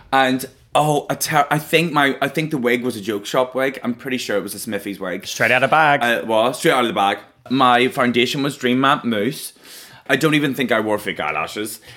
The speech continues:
Speaker 1: And I'd done a, a performance to Lindsay Lohan, Daughter to Father. And, um, I won. And therefore, my, my drag career sprouted.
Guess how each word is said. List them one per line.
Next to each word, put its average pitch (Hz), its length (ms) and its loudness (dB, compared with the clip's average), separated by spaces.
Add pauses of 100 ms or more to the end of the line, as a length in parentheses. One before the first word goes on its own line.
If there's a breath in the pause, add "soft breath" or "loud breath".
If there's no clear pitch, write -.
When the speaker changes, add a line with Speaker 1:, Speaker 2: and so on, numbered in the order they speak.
(160 loud breath)
Speaker 1:
And 123 100 2
I'd 120 100 0
done 123 200 2
a, 117 100 0
a 117 120 -2
performance 127 600 0
to 117 240 0
Lindsay 117 320 -2
Lohan, 110 460 -2
Daughter 117 280 2
to 117 120 -8
Father. 101 580 -6 (560 loud breath)
And, 131 500 2 (120)
um, 120 320 4
I 131 80 4
won. 123 480 2 (600 loud breath)
And 143 240 0
therefore, 131 500 2
my, 107 520 4
my 110 240 -4
drag 120 460 2
career 110 640 -2
sprouted. 196 720 4